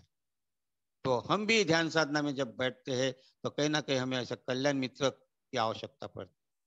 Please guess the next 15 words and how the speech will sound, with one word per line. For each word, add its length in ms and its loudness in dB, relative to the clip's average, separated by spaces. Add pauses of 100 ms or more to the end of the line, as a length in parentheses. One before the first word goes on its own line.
(300)
और 220 -6
कल्याण 260 4
मित्र 220 0
अगर 200 2
नहीं 220 2
रहा 240 6 (360)
तो 80 -2
हम 220 -2
भी 80 0
ऐसे 220 -2
बैठ 200 -4
सकते 340 -12
हैं। 120 -10
तो 380 -6
इसीलिए 460 4